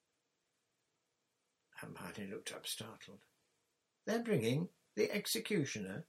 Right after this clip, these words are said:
to the appeal? But that sounds as though they've already decided." "Hmm,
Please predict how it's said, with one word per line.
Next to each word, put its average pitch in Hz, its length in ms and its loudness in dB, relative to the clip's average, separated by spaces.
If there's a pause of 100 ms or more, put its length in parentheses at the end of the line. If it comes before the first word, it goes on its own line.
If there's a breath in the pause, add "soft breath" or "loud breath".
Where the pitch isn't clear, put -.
(140)
to 180 120 2
the 214 200 2
appeal? 151 540 2 (880)
But 254 160 2
that - 280 0 (380)
sounds 120 440 2
as 131 120 4
though 139 140 8
they've 139 220 4
already 160 340 4
decided." 214 720 4 (140)
"Hmm, 123 460 6